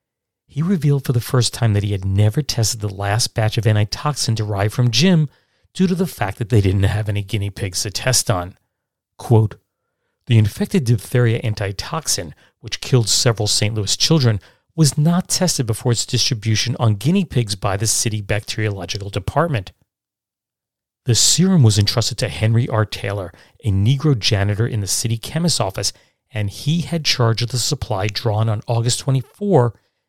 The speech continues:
and also that taken from the horse a month later. Some of the bottles containing the serum were not labeled, and Taylor was the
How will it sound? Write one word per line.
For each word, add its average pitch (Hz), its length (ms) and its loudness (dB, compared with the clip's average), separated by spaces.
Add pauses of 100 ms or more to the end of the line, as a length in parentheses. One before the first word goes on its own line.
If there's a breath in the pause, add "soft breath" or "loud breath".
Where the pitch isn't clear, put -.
(200)
and 110 220 -2 (120)
also 143 400 2
that 110 360 0
taken 120 260 0
from 123 280 -2
the 127 80 2
horse 101 400 -4
a 127 80 2
month 95 440 -2
later. 110 400 0 (1120)
Some - 340 2
of 165 80 6
the 120 80 4
bottles 95 320 -4
containing 104 420 0
the 95 80 -4
serum 123 340 2
were 110 100 2
not 101 340 -2
labeled, 123 540 2 (300 loud breath)
and 123 120 0
Taylor 180 300 0
was 147 160 2
the 107 180 -2